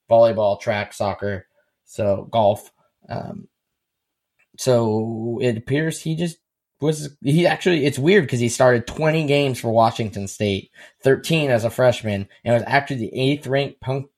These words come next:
punter apparently, um, out of high school. But, um, once again, he held kicks in nine games for Idaho.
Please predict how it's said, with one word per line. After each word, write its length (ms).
punter 280
apparently, 720
um, 460
out 100
of 80
high 140
school. 340
But, 300
um, 380
once 200
again, 200
he 160
held 320
kicks 320
in 140
nine 220
games 260
for 80
Idaho. 500